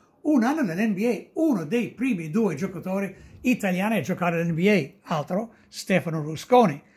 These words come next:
Ah, Enzo ha giocato con Toronto Raptors nel novantacinque novantasei, facendo anche una partita di diciotto punti, tanto per dire quanto era bravo lui. Poi è tornato in Italia a uno, a due, sempre primo realizzatore,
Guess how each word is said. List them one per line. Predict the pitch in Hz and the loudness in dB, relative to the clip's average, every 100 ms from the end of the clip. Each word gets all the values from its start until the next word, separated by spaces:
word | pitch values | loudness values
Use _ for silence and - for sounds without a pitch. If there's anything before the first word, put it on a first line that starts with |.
| _ _ | _ _
Ah, | - 175 - _ | -6 -6 -6 _
Enzo | - 285 196 | -2 0 2
ha | 185 | 0
giocato | 151 233 190 226 208 | 2 0 0 -2 -2
con | 208 214 202 - _ - | 0 0 0 -4 _ -4
Toronto | 220 240 240 208 | 2 4 2 0
Raptors | 226 202 175 156 | 0 -2 -6 -10
nel | 170 196 | -8 -6
novantacinque | 202 190 190 160 208 170 190 | -4 -6 -6 -8 -8 -8 -8
novantasei, | 175 175 175 180 139 190 170 156 - _ _ _ | -10 -8 -10 -10 -8 -8 -8 -10 -16 _ _ _
facendo | - 180 240 254 | -6 -2 0 0
anche | 170 240 220 | -2 -4 -6
una | 220 165 160 156 | -8 -8 -10 -10
partita | 175 156 240 269 170 | -8 -6 -6 -4 -6
di | 143 151 - | -6 -10 -8
diciotto | - 269 269 - 214 214 208 | -2 0 -2 -4 -4 -4 -6
punti, | 190 165 139 151 | -4 -4 -4 -10
tanto | - 180 175 135 | -8 -8 -8 -10
per | 165 | -10
dire | 151 175 156 | -8 -6 -8
quanto | 180 170 160 151 - _ _ | -8 -8 -10 -14 -18 _ _
era | 185 175 | -2 -2
bravo | 170 165 151 | -2 -4 -4
lui. | 147 156 | -10 -10
Poi | 196 202 | -2 -2
è | |
tornato | 196 170 170 156 | -2 -4 -6 -6
in | 185 | -6
Italia | 180 220 226 214 - - _ | -2 0 0 -2 -4 -14 _
a | 165 170 | -6 0
uno, | 233 233 196 | 2 2 -2
a | 151 | -4
due, | 147 226 226 220 220 - | -2 2 2 0 -4 -14
sempre | _ - 226 220 175 | _ -4 -4 -4 -8
primo | 170 190 190 175 | -8 -6 -6 -6
realizzatore, | 180 180 147 180 190 196 180 | -8 -8 -8 -10 -6 -8 -8